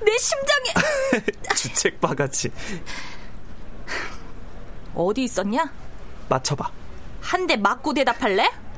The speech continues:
Speaker 2: 제실?
Speaker 1: 어, 거기 다 찾아봤는데?
Speaker 2: 조혜은이 숨바꼭질 했다던데 생각나?
Speaker 1: 어?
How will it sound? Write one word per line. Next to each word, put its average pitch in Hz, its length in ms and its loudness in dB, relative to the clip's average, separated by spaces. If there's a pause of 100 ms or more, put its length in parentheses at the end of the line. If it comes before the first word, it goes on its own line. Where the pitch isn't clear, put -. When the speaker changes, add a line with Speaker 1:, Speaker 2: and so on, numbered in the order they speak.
(360)
Speaker 2:
제실? 202 480 2 (880)
Speaker 1:
어, - 140 -2 (880)
거기 370 320 2 (380)
다 320 200 2
찾아봤는데? 392 760 2 (640)
Speaker 2:
조혜은이 226 420 4
숨바꼭질 247 560 2
했다던데 147 480 2 (240)
생각나? 226 440 2 (1000)
Speaker 1:
어? 339 120 2